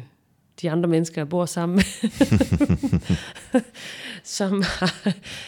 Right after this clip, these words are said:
som jeg sagde, da jeg havde skrevet den her sang færdig, som jo egentlig faktisk kom sådan meget pludseligt, fordi jeg egentlig <laughs> måske bare havde lyst til at sige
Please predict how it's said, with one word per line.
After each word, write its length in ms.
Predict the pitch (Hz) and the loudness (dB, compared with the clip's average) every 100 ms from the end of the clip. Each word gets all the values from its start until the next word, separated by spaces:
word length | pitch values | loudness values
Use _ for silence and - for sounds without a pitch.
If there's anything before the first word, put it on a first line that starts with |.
| - - | -18 -4
som 240 | 190 170 | 0 4
jeg 100 | 170 | 4
sagde, 220 | 175 180 | 4 4
da 80 | 190 | 4
jeg 100 | 170 | 4
havde 120 | 165 | 2
skrevet 360 | - 170 175 175 | 0 2 4 4
den 120 | 185 | 4
her 120 | 190 | 2
sang 320 | 175 185 196 | 2 0 -2
færdig, 440 | - 180 214 226 214 - | 2 2 4 0 -2 0
som 180 | 170 | 4
jo 80 | 170 | 6
egentlig 260 | 190 226 208 | 6 4 4
faktisk 420 | 185 190 208 - _ - | 2 0 -2 -4 _ -6
kom 340 | - 180 220 - _ _ | 0 2 2 -6 _ _
sådan 280 | - 175 170 | -2 2 2
meget 340 | 165 175 190 185 | 2 2 0 2
pludseligt, 500 | 196 196 - 160 - | 0 0 0 -4 -4
fordi 300 | 156 165 160 | -8 -4 -2
jeg 140 | 156 | 0
egentlig 300 | 165 160 156 | 2 2 2
<laughs> 40 | 208 | -2
måske 220 | - 160 | -4 -6
bare 180 | - 147 | -4 -2
havde 180 | 156 | -2
lyst 180 | 160 165 | -4 -6
til 80 | 165 | -8
at 80 | 151 | -8
sige 320 | - 160 | -6 -4